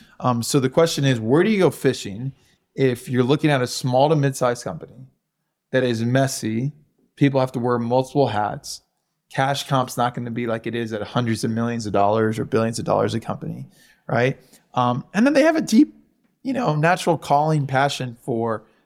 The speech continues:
kind of getting nitty gritty, s-, do, doing things that don't scale. And so there are places, but to me, the most logical place was, what about people that actually, with the action they're showing, is that they wanna get into small business and they wanna take a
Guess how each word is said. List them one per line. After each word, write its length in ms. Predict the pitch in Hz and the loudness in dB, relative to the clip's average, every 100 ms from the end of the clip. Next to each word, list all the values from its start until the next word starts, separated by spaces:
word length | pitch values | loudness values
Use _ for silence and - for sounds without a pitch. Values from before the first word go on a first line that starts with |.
| _ | _
kind 160 | 135 123 | -4 -2
of 220 | 117 - - | -4 -8 0
getting 300 | 143 127 117 | 2 2 0
nitty 240 | 127 120 | 0 0
gritty, 420 | 139 135 120 117 | -2 -2 0 0
s-, 200 | 113 - | -2 -4
do, 320 | - 117 131 | -6 0 2
doing 360 | 135 151 131 120 | 2 0 -4 -4
things 160 | 127 110 | -6 -6
that 80 | |
don't 220 | 110 104 - | -6 -8 -8
scale. 400 | - 107 - - _ _ _ - | -8 -10 -12 -20 _ _ _ -6
And 160 | 143 131 | -2 0
so 420 | - 131 123 131 _ | 4 4 2 -4 _
there 140 | 202 214 | 4 6
are 140 | 190 | 4
places, 560 | 190 160 120 117 139 135 | 0 -2 0 0 0 0
but 280 | 120 143 - | -4 -4 -4
to 100 | 127 | 0
me, 180 | 147 | 2
the 80 | 156 | 2
most 220 | 127 123 | 0 -4
logical 320 | 120 117 123 117 | -4 -4 -6 -6
place 320 | 113 120 117 | -4 -4 -6
was, 240 | 113 - _ _ _ _ _ _ | -10 -12 _ _ _ _ _ _
what 120 | - 127 | -2 2
about 380 | 160 143 - | 2 0 -6
people 240 | - 135 135 | -2 0 4
that 240 | 139 131 _ _ - | 2 2 _ _ -2
actually, 460 | 135 - 175 156 - _ | -2 0 -4 -4 -10 _
with 360 | 147 143 - - | 2 2 0 -14
the 220 | 147 - | -14 -2
action 300 | 131 139 147 | -2 0 0
they're 80 | 127 | -2
showing, 400 | - 135 135 135 | 2 4 4 2
is 220 | 131 - - - | -4 -8 -10 -4
that 100 | 127 | 0
they 80 | |
wanna 220 | 143 147 151 | 2 4 2
get 100 | 135 | 0
into 140 | 127 | -2
small 220 | - 131 | 0 0
business 460 | 135 135 139 131 135 - - - | 2 -2 -2 -6 -6 -14 -10 0
and 100 | 135 | 2
they 100 | 135 | 4
wanna 300 | 120 151 156 | 4 2 2
take 200 | 151 135 | 0 2
a 140 | 123 | 0